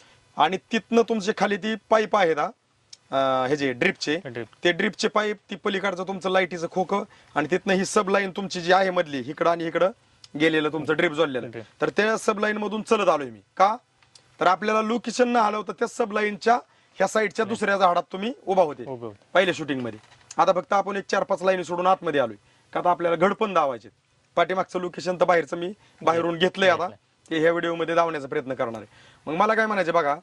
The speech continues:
Speaker 1: तुमच्या पद्धतीमध्ये आपली पद्धत ॲड केल्यामुळं ह्यो झालेला जो बदल आहे, तर तुमच्या अभ्यासानुसार ह्याला एक्स्ट्रा गाडाचं वजन किती वाढू शकतं?
Speaker 2: सरासरी सत्तावीस, अठ्ठावीस, सत्तावीस, अठ्ठावीस किलो जायला पाहिजे.
Speaker 1: सत्तावीस, अठ्ठावीस जायला पाहिजे,
Speaker 2: जायला
Speaker 1: ही
Speaker 2: पाहिजे.
Speaker 1: अपेक्षा आहे तुमची.
Speaker 2: ओके.
Speaker 1: आता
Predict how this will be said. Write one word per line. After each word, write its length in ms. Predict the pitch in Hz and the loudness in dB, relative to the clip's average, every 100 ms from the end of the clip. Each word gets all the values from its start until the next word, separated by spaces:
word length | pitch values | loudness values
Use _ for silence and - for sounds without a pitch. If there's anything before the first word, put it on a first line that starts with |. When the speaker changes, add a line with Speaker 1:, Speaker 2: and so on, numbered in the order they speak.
| _ - - - | _ -20 -20 -8
Speaker 1:
तुमच्या 360 | 185 180 214 208 | -8 -2 0 0
पद्धतीमध्ये 840 | - 190 165 180 180 180 170 180 | 0 -2 0 -2 0 0 2 2
आपली 360 | 190 147 165 165 | 2 -2 -2 -6
पद्धत 320 | - 160 165 | -2 2 0
ॲड 240 | - 160 160 - | 2 0 0 -2
केल्यामुळं 460 | 156 151 135 117 127 _ _ - - | 0 0 -2 -4 -8 _ _ -8 -2
ह्यो 100 | 156 | 0
झालेला 320 | 160 147 147 | 0 0 -2
जो 140 | 151 | -2
बदल 260 | 147 170 165 | 2 4 4
आहे, 260 | 131 117 135 _ _ _ 151 | 0 -6 -18 _ _ _ -6
तर 80 | |
तुमच्या 520 | 160 190 190 - 202 196 - | -4 -2 -4 0 0 0 0
अभ्यासानुसार 800 | 165 156 165 175 165 135 127 131 _ _ _ | -2 0 -2 -4 -6 -6 -6 -8 _ _ _
ह्याला 280 | 165 175 185 | 0 4 2
एक्स्ट्रा 440 | 185 180 - 170 170 | 2 -4 0 0 2
गाडाचं 360 | 151 143 160 | 0 -2 -2
वजन 300 | 156 139 151 139 | -2 -2 -4 -4
किती 160 | 214 185 | 0 2
वाढू 180 | 156 123 | 2 0
शकतं? 140 | - | 0
Speaker 2:
सरासरी 880 | 143 156 165 165 170 165 165 165 165 - _ | 0 2 0 0 0 0 0 0 -2 -6 _
सत्तावीस, 420 | - 151 - 156 156 | -4 -2 0 0 0
अठ्ठावीस, 340 | - 139 120 - - | -2 -6 -6 -12 -6
सत्तावीस, 340 | - - 135 139 | -6 -2 -2 -2
अठ्ठावीस 340 | 127 123 113 | -2 -2 -4
किलो 220 | 135 120 | -2 -2
जायला 220 | 117 117 110 | 0 -2 -2
पाहिजे. 300 | 117 101 101 _ - | -8 -10 -14 _ -8
Speaker 1:
सत्तावीस, 340 | 156 - 156 151 | -6 -4 -2 -2
अठ्ठावीस 300 | 147 151 147 | -4 -4 2
जायला 300 | 180 208 160 | 2 4 0
पाहिजे, 200 | 131 120 | -2 -2
Speaker 2:
जायला 140 | 110 | -2
Speaker 1:
ही 40 | 104 | 2
Speaker 2:
पाहिजे. 160 | 185 | 2
Speaker 1:
अपेक्षा 260 | 220 202 160 | 0 -2 -2
आहे 60 | |
तुमची. 240 | 131 117 107 | -2 -8 -12
Speaker 2:
ओके. 480 | - - - - | -16 -20 -20 -2
Speaker 1:
आता 100 | 147 | 0